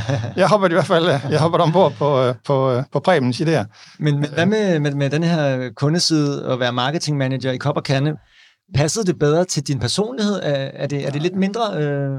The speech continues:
Speaker 2: Nej, overhovedet ikke. Altså, jeg kan da huske første gang, jeg skulle op og stå og præsentere over for hundrede butikschefer, som også er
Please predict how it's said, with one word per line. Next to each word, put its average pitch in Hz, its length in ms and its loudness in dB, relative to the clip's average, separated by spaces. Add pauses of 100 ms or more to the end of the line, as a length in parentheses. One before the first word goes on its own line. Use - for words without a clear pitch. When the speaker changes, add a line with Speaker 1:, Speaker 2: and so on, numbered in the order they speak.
(120)
Speaker 2:
Nej, 135 140 4
overhovedet 127 280 4
ikke. - 140 -6
Altså, 110 160 0
jeg 135 100 2
kan 139 60 -2
da 127 40 2
huske 135 160 2
første 151 240 0
gang, 127 100 0
jeg 123 120 -2
skulle 135 180 -2
op 135 80 2
og 113 240 0
stå 147 140 2
og 127 120 0
præsentere 131 420 0
over 123 180 0
for 127 280 -2
hundrede 135 460 0
butikschefer, 135 560 -4
som 127 160 0
også 147 240 2
er 127 160 0